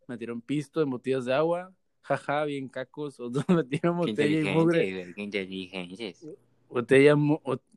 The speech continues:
Speaker 1: ah, chinga, metieron botella y mugre desmadre que se hizo. <clears throat>
Speaker 2: Mu-, mu-,
Speaker 1: Pongan
Speaker 2: ah,
Speaker 1: bien
Speaker 2: ok,
Speaker 1: las
Speaker 2: ok.
Speaker 1: comas, cabrones.
Speaker 2: Sí,
Speaker 1: Ah,
Speaker 2: pinches perros.
Speaker 1: mentando madre, ¿no?
Speaker 2: Se nota que
Speaker 1: Sí.
Speaker 2: fueron a escuela online.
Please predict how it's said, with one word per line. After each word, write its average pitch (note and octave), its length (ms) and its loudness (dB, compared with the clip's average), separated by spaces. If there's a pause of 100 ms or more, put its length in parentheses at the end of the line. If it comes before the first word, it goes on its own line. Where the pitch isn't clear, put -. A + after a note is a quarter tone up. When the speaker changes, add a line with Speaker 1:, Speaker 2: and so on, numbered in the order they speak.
(120)
Speaker 1:
ah, - 120 -8
chinga, A#2+ 280 -4
metieron B2 240 0
botella C#3 440 2
y C#3 80 0
mugre C3+ 500 -2 (460)
desmadre B2 580 -2
que B2+ 160 -8
se A2+ 140 -8
hizo. D#3 280 -12 (220)
<clears throat> G3 720 4
Speaker 2:
Mu-, A#2 320 4
mu-, G#2 220 -8
Speaker 1:
Pongan D#3 220 8
Speaker 2:
ah, F3+ 40 10
Speaker 1:
bien F#3 180 6
Speaker 2:
ok, G3 40 8
Speaker 1:
las F#3+ 100 4
Speaker 2:
ok. F#3 60 -2
Speaker 1:
comas, F3+ 460 0
cabrones. B2+ 560 -10 (340)
Speaker 2:
Sí, G2 320 -6
Speaker 1:
Ah, A2+ 80 -4
Speaker 2:
pinches A2 220 -8
perros. A2+ 340 -4
Speaker 1:
mentando A#2+ 240 -4
madre, A2 340 -6
¿no? G#2 200 -18
Speaker 2:
Se - 120 0
nota D#3+ 200 6
que C3 200 0
Speaker 1:
Sí. A2+ 80 -2
Speaker 2:
fueron D#3 220 -2
a C#3 40 -6
escuela D3+ 260 -4
online. C3+ 340 -8